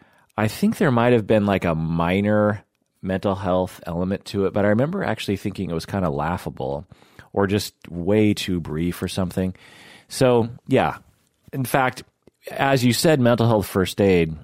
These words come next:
in your email, I had never even heard of that, um, concept before. Uh, I like it, but I'd never heard of it before. Now, I'll go into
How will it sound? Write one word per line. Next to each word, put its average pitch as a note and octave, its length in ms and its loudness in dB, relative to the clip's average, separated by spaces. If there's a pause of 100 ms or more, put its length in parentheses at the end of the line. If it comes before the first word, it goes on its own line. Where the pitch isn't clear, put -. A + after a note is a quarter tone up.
in F#2 140 -2
your F2 80 -2
email, E2 500 0 (640)
I C3+ 100 0
had C#3 120 2
never G#2+ 180 4
even F2+ 200 2
heard B2+ 300 2
of F#2+ 40 2
that, D2+ 240 -4 (260)
um, D#2+ 440 -6 (280)
concept B2+ 480 -2
before. - 440 -8 (320)
Uh, F#2+ 160 0 (140)
I G#2+ 80 2
like A2+ 280 2
it, - 280 -6 (160)
but F#2 220 -2
I'd F#2 200 -2
never F#2+ 220 0
heard A#2+ 180 2
of E2+ 80 2
it D2 40 -8
before. - 340 -12
Now, A#2+ 280 -2 (680)
I'll D3 100 2
go E3+ 160 4
into A#2+ 580 4